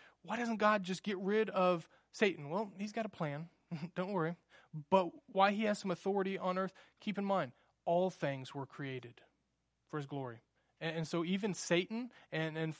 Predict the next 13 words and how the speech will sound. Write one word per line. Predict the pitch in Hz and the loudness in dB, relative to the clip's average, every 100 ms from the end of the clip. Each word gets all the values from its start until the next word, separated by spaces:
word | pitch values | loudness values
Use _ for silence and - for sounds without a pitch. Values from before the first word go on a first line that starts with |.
| - | -4
and, | 180 165 | -2 0
and | 165 160 | 0 -2
demons | 165 208 240 247 - - - | 0 0 -2 -4 -10 -16 -6
and | 160 | -4
the | 151 151 | -4 -6
havoc | - - 196 247 240 | -6 0 2 2 0
that | 175 156 | -4 0
they | 185 | 0
wreak | 196 151 147 202 233 - _ - - | 0 -2 -2 -2 -4 -16 _ -20 -2
on | 180 196 208 - | 4 4 4 0
earth, | 185 233 - - _ 165 | 0 0 -4 -20 _ -4
God, | 160 180 214 240 - _ | 6 6 6 2 -4 _
through | - 180 165 | 0 4 4